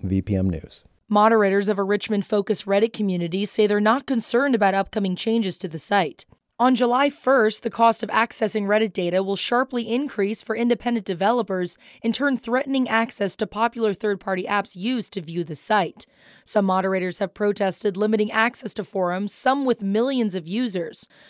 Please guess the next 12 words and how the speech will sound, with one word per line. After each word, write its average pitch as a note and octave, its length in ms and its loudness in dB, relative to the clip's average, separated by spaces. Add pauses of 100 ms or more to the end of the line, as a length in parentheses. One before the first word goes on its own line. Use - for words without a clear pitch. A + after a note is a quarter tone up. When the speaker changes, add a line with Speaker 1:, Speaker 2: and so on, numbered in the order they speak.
(100)
Speaker 2:
But A3 100 -2
it's A3+ 140 -2
been C4 180 4
business C#4 380 -4
as G#3+ 160 -6
usual A3 440 0
at G3 140 2
r G#3 180 4
slash G3+ 520 0
R G3+ 160 2
V F3+ 200 -2
A, G3 300 2